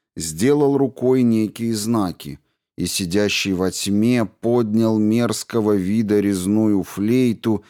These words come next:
из слоновой кости, которую зажимал в лапах, облачённых в шелка. И, приложив её к жёлтой маске, выдул несколько отвратительных звуков.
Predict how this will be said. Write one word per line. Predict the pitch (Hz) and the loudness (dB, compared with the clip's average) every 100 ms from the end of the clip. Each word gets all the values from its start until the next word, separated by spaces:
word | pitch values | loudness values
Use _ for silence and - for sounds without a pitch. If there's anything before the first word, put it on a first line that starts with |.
| _ | _
из | 107 104 | -6 -4
слоновой | - 104 107 117 123 113 | -4 -2 0 2 2 0
кости, | 110 135 123 - - 62 - _ _ _ | -2 0 0 0 -8 -12 -14 _ _ _
которую | - 90 101 95 95 90 | -10 -4 0 2 2 0
зажимал | 95 82 92 95 90 87 | -2 -2 0 0 0 -2
в | 87 | 0
лапах, | 95 104 110 113 104 - - _ - | 0 0 -2 -4 -6 -8 -18 _ -8
облачённых | 87 92 98 - 104 92 92 92 | -2 0 0 0 0 2 0 -2
в | - | -6
шелка. | 101 95 - 85 55 - _ _ _ _ _ - | -4 -4 -4 -6 -6 -14 _ _ _ _ _ -4
И, | 92 | -2
приложив | 98 110 113 117 107 165 139 | 0 2 2 2 2 0 2
её | 143 135 120 | 2 2 2
к | 101 | 0
жёлтой | 95 139 131 - 117 | 2 2 2 0 0
маске, | 110 117 131 - - 120 | 2 2 0 -4 -4 -2
выдул | 95 87 135 107 123 117 | -2 0 -2 0 0 2
несколько | 107 113 113 - 107 98 98 | 2 2 -2 -4 -6 -6 -6
отвратительных | - - - 92 98 - 104 - 90 90 82 | -8 -10 -10 -10 -10 -10 -10 -6 -4 -4 -6
звуков. | 80 82 87 - - - | -8 -10 -12 -14 -18 -20